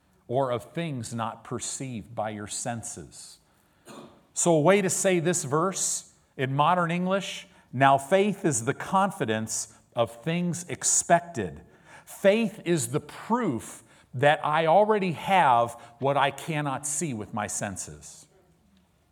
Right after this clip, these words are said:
That's literally what faith is. Now faith gives substance to the things that I'm expecting.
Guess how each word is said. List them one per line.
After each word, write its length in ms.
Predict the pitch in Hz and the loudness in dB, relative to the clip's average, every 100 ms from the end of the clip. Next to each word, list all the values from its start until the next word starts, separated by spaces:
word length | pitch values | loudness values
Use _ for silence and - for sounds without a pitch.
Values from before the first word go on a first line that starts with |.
| - | -6
That's 240 | 117 - | -6 -4
literally 320 | 117 135 143 135 | -2 0 0 -2
what 160 | 131 | -4
faith 340 | - 127 120 120 | -4 -4 -4 -6
is. 480 | 101 82 - - _ _ _ _ _ _ _ _ _ - | -6 -8 -12 -18 _ _ _ _ _ _ _ _ _ 0
Now 200 | 131 165 | 6 6
faith 460 | - 214 208 - - | 6 4 4 2 2
gives 260 | 180 151 | 2 4
substance 1160 | - - 226 220 180 - - 92 76 - - - _ _ _ _ _ | 2 2 2 2 0 -6 -6 -8 -8 -12 -14 -16 _ _ _ _ _
to 200 | - 185 | 0 2
the 140 | 143 131 | 2 0
things 500 | - 208 180 135 - | 0 0 0 0 0
that 220 | 123 - | 0 0
I'm 260 | 143 170 147 | 0 0 -2
expecting. 920 | - - - - 147 - 117 82 | -4 -6 -4 -4 -6 -6 -10 -10